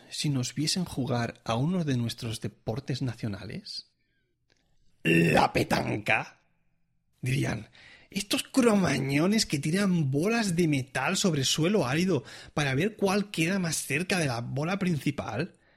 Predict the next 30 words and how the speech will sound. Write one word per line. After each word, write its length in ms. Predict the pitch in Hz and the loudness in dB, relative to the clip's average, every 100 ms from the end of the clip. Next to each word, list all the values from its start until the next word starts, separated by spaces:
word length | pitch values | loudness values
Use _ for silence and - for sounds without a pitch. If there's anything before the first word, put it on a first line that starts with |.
| _ - | _ -12
¿Pero 160 | 101 | -10
esto 260 | 147 - 247 | -6 -4 -4
qué 440 | - 127 165 220 | -2 0 2 4
es? 200 | 139 113 | 0 -4
Mira 180 | 139 170 | -6 -4
que 60 | - | -4
están 260 | - 175 | -2 0
atrasados". 1000 | 156 151 127 - 160 220 269 113 - - _ _ _ - - - | 0 -2 -4 -2 0 2 0 -2 -6 -20 _ _ _ -20 -20 -10
Claro, 400 | 101 131 160 113 | -6 -2 0 0
ellos 240 | 127 151 | 0 0
aquí 180 | 151 - | 0 2
en 140 | 143 | 0
Suiza 580 | - 190 202 131 147 226 - - - | 2 0 2 2 2 -2 -6 -20 2
tienen 320 | 160 175 156 | 4 6 4
el 200 | 131 127 - - | 2 -2 -10 -2
curling, 880 | - 277 294 196 123 90 - 120 127 _ - | 2 4 4 2 0 -2 -6 -10 -14 _ -6
¿no? 340 | 127 226 311 | -2 -2 -2
Que 160 | - 127 | -2 -2
es 120 | - | 0
también 340 | 156 147 165 165 | 2 2 2 0
otro 240 | 139 170 | 0 0
de 60 | 233 | 2
los 160 | 214 | 2
deportes 440 | 143 - 113 120 120 | 0 -2 -2 -2 -2
nacionales. 720 | 110 107 104 147 226 113 101 | -4 -4 -2 0 0 -2 -4
No 100 | 127 | -4
os 80 | 120 | -2
lo 120 | 139 | 0
perdáis, 500 | 151 127 135 196 - | 0 2 2 0 0
¿eh? 140 | 127 | -2